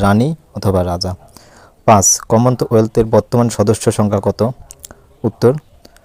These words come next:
ছাপ্পান্নটি। ছয়, একমাত্র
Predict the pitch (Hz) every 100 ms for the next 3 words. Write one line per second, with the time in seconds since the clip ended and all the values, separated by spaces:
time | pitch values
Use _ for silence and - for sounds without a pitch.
0 | _ - 107 - 117 107 98 90 90 -
1 | _ _ _ _ _ - _ _ _ -
2 | _ _ _ - - - 113 98 - 107
3 | 117 113